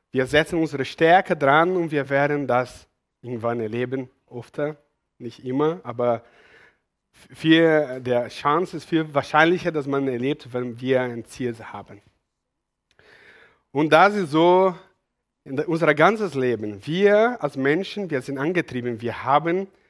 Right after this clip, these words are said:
diese Lust, etwas zu erreichen oder was zu erleben. Und das bringt uns voran in unser Leben.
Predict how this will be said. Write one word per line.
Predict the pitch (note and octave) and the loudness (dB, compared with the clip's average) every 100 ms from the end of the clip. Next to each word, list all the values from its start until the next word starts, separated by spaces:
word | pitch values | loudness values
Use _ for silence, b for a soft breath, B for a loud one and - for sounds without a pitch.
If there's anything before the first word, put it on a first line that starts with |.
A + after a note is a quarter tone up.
| _ _ _ _ | _ _ _ _
diese | B2+ A#2 C3 C3+ - | -12 0 2 2 -2
Lust, | C#3+ F#3 A3 F3+ | -4 -4 -4 -8
etwas | E3 C#3 C#3 | -6 -4 -2
zu | C#3 | -4
erreichen | A2 A#2 D#3 E3+ - E3+ | -2 2 2 2 -4 -4
oder | C3+ B2 | -2 0
was | B2+ C3 | 0 -2
zu | B2+ | -6
erleben. | G#2+ A2+ C#3+ E3 G#3 A#3 _ _ _ _ _ _ - | -4 0 0 0 -4 -6 _ _ _ _ _ _ -2
Und | |
das | C3 D#3+ D3+ | 2 2 2
bringt | D#3+ E3 | 0 2
uns | D#3+ D#3+ | 0 -2
voran | - D#3+ D#3+ C#3 C3 | -6 2 2 2 0
in | B2+ | -2
unser | A#2+ A2 | -4 -6
Leben. | A2 G#2+ F#2+ F2+ | -4 -4 -6 -14